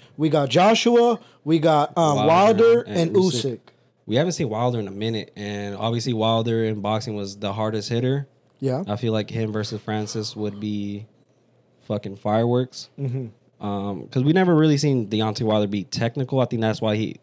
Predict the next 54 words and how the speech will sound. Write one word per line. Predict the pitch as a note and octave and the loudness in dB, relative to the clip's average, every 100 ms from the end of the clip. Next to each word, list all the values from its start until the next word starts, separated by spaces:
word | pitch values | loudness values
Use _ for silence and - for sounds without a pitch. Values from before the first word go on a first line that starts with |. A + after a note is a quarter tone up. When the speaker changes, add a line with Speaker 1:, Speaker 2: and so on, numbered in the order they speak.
| - | -8
Speaker 2:
Tyson | - A2+ G#2 | -4 -2 -2
Fury | A2 G#2+ | -4 -2
dominated | G2+ G#2 G#2+ A2 G#2+ | -2 -2 -2 -2 -2
him, | A2 | -2
was | G#2+ | -6
'cause | G2 G2+ | -6 -6
there | G2+ | -4
was | G2+ | -4
not, | G#2 F#2+ - _ _ _ _ - | -4 -8 -10 _ _ _ _ -4
there | A2 | -2
was | G#2+ | 0
not | G#2 | -2
much | G#2 G2 | -2 -6
technicality | - G#2+ G2+ G#2+ A2 A2 | -6 -8 -6 -2 0 -2
from | G#2+ G#2 | -4 -6
Deontay | G2 G#2 G#2 G2 | -4 -4 -4 -2
Wilder's | G2 A2 A2+ | 0 -2 -2
spot. | A2+ A#2 | -2 -2
It | |
was | G2+ | -2
just | F#2+ G2 | -4 -6
that | G#2 F#2+ | -4 -4
right | G2 G2 | -2 -4
hand. | G2+ G#2 A#2+ C3+ | -2 -4 -4 -6
Speaker 1:
Yeah. | C#3 C3+ A2 _ _ _ - | -6 -6 -8 _ _ _ -6
Speaker 2:
But | G#2+ G2+ - | -2 -2 -4
looking | G2+ A2+ A#2 | -6 -4 -4
at | G#2 | -4
Francis, | - A#2 B2 A2+ | -2 -2 -2 -4
I | G#2 | -6
was | G2 | -6
like, | F#2 - | -10 -12
"This | A2 | -12
dude | D#3+ A#3+ | -10 -8
knows | G#2+ G#2 | -8 -8
how | G2+ | -8
to | |
fucking | F#2 G2 F2 F#2+ | -8 -10 -10 -8
box." | G#2+ A#2 - - | -6 -6 -10 -6
So | D#3+ | 0
Speaker 1:
Yeah. | G#3 F3 _ _ _ _ _ _ | 0 0 _ _ _ _ _ _
He, | C#3+ E3+ _ - | -8 -8 _ -10
Speaker 2:
Mike | G2+ D3 C3 | -2 -2 2
Speaker 1:
he | C3 | 2
looks | C3+ | 2
Speaker 2:
Tyson | |
Speaker 1:
sharp. | - F#3+ A2 - | 2 2 2 -2
Speaker 2:
put, | |
yeah, | G#2 F#2+ D2+ | -4 -4 -6
Mike | E2 D3 | -4 -2
Tyson | B2+ A2 G#2 | 0 -2 -4
put | G#2 F#2+ | -6 -8
in | F2 | -8
work | F#2+ A2+ A#2+ | -6 -2 -4